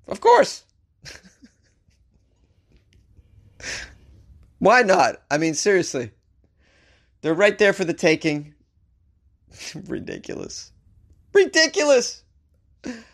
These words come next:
What happens when this patient's families found, finds out? Oh, man. If I found out you used my mother's vagina as a ventriloquist dummy, I would come to that hospital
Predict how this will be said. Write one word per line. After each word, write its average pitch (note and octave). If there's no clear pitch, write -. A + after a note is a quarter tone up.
What D#3
happens E3+
when D#3
this C3
patient's D#3+
families D3+
found, -
finds A#2
out? G#2+
Oh, A#2
man. G#2+
If B2+
I G#3
found G3
out D#3+
you C#3
used C#3
my B2
mother's A#2+
vagina A2+
as G#2+
a A2
ventriloquist A2+
dummy, A#2+
I A#2+
would C#3
come C3+
to B2+
that A#2+
hospital B2+